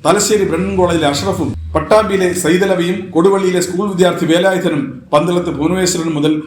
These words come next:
അഭിമന്യു വരെ നീളുന്ന മുപ്പത്തിയഞ്ചോളം ചെറുപ്പക്കാർ ജീവൻ നൽകി വളർത്തിയ എസ് എഫ് ഐ.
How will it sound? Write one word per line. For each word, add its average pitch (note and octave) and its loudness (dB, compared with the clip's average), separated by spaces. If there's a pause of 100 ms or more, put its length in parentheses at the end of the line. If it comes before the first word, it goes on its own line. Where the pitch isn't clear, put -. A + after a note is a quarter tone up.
(160)
അഭിമന്യു F#3 2
വരെ E3+ 2
നീളുന്ന D3+ -2
മുപ്പത്തിയഞ്ചോളം D#3 0
ചെറുപ്പക്കാർ C3+ -4 (240)
ജീവൻ E3+ 0
നൽകി D3 0
വളർത്തിയ C#3 0 (120)
എസ് B2 -4
എഫ് - -8
ഐ. F#2 -12